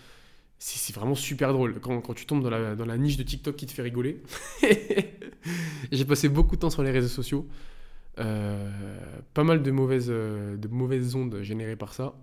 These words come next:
Donc, euh, c'est un de mes objectifs aussi pour deux mille vingt-quatre d'arrêter ça, je t'en parle après. J'ai, euh, alors, quoi d'autre comme objectif personnel ? J'ai fait beaucoup de la merde, hein, mine de rien. Euh, ah,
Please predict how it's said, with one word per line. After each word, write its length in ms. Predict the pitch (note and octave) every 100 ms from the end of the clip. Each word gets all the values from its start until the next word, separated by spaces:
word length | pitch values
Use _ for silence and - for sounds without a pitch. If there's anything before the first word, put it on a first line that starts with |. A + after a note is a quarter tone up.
| -
Donc, 260 | A#2+ -
euh, 200 | A2 G2+ G2+
c'est 200 | - G#2+
un 100 | G#2+
de 60 |
mes 120 | A2
objectifs 400 | A#2+ A#2+ A#2 C3
aussi 160 | A#2+ -
pour 100 | B2
deux 100 | A#2
mille 100 | A2
vingt-quatre 320 | A2 G#2+ B2
d'arrêter 300 | A2+ G#2 G#2
ça, 120 | -
je 80 | B2
t'en 100 | A#2+
parle 200 | G#2 G#2+
après. 260 | G#2+ G#2+ E3 - - - _ - _ - - - - - - - - - - - -
J'ai, 580 | C3 A#2+ C#3 F3 E3+ E3+
euh, 200 | C3 B2+ C3
alors, 360 | B2+ A2 - - - - -
quoi 160 | - E3+
d'autre 160 | D3+
comme 220 | D3 C#3 C3+
objectif 360 | C3 B2+ C3
personnel ? 360 | C3 - B2+ A#2
J'ai 100 | B2+
fait 80 | F#3
beaucoup 240 | A3+ D#4
de 80 | C4
la 100 | A3+
merde, 220 | G#4+ F4
hein, 180 | E4 C#4
mine 220 | E3+ E3+ D#3+
de 80 |
rien. 260 | D#3+ C3 A2+ - - - - - -
Euh, 440 | B2+ A#2 A2+ A2+ -
ah, 180 | D#3+